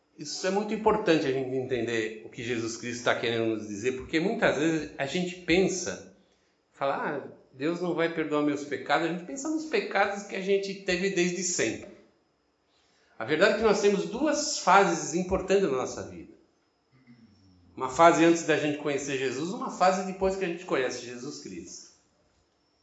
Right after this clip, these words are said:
A fase antes de Jesus, quando a gente conhece Jesus, aceita a sua obra salvadora, o seu sacrifício na cruz, a Bíblia categoricamente diz que aquela nossa dívida, os nossos pecados,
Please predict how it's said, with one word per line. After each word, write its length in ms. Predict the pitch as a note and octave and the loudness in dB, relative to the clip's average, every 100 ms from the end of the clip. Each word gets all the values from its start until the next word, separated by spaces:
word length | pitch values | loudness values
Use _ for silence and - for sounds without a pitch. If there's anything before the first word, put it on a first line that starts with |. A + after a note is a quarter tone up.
| _ _ _ _ _ _ | _ _ _ _ _ _
A 80 | A#2+ | -4
fase 320 | - G3+ G3+ | 4 6 8
antes 300 | G3+ G3 F3 | 8 6 2
de 120 | E3 D#3 | 0 2
Jesus, 500 | D3+ A#2+ C#3+ E3+ - | 2 2 2 2 2
quando 220 | G3+ B3 | 2 2
a 80 | E3+ | 2
gente 180 | E3+ | 0
conhece 420 | - D3 C#3+ - A2 | -4 0 2 0 -6
Jesus, 380 | A2 G2+ C3 | -6 -6 -2
aceita 800 | C#3 - - F#3+ G3 C3+ F#2+ - - | 0 0 2 2 4 0 -2 -6 -12
a 100 | B2+ | -10
sua 260 | - D3+ C#3 | -6 2 8
obra 300 | C#3 B2+ A#2 | 8 8 4
salvadora, 580 | - G#2+ G2 F#2+ B2 A2 | 0 -2 -2 -2 -2 -4
o 60 | |
seu 140 | - A#2 | -4 -6
sacrifício 640 | A#2 G2 A2 A#2+ G#2+ G#2+ | -6 -8 -10 -14 -12 -12
na 100 | G2+ | -10
cruz, 280 | - C#3+ B2+ | -8 -4 -2
a 40 | |
Bíblia 440 | C#3+ F3 E3+ - | -2 -2 -2 -4
categoricamente 1160 | - A#3 A#3 G3 F3 F#3 E3+ - C#3+ D#3+ E3+ A#2+ | 0 0 4 4 8 8 8 2 0 2 0 -2
diz 360 | C3+ F3 F3 - - - | -4 -4 -6 -14 -18 -4
que 80 | |
aquela 360 | E3 - G#3+ G#3 | -2 4 8 10
nossa 400 | G3+ A3 - F#3 | 10 8 8 6
dívida, 960 | C#3+ D#3+ E3 D#3+ E3+ F3+ F3+ F3+ - - | 6 6 6 6 6 6 6 2 -4 -14
os 100 | - | -8
nossos 380 | C3 F#3+ - - | 2 2 2 0
pecados, 500 | F3 - D3+ E3+ D#3+ | -2 0 6 6 6